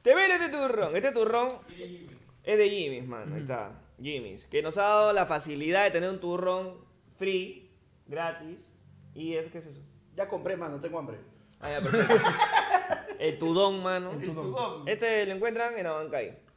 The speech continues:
Speaker 1: por si acaso.
Speaker 2: Ajá, turrón de Jimmy.
Speaker 1: Turrón de Jimmy, que es clásico, ¿ah? Tiene años esa panadería. Ya, no voy a decir nada más.
Speaker 2: Y vamos a proceder
Speaker 1: Vamos a proceder.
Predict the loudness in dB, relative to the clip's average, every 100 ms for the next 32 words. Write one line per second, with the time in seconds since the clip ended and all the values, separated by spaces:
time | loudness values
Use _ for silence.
0 | _ -20 -14 -6 -2 0 0 0 2 2
1 | 0 -4 -4 0 0 2 0 0 -4 -6
2 | 0 0 0 -2 -4 -4 -4 -4 -4 -6
3 | -8 -8 -6 -6 -8 -10 -14 _ _ _
4 | _ _ _ _ _ _ _ _ _ _
5 | _ -2 0 0 -4 0 2 0 -4 -8
6 | -8 -8 -10 -12 -16 -18 -18 -16 -4 2
7 | 4 6 6 6 4 4 6 8 8 4
8 | -4 -10 -12 -12 -10 -12 -14 -20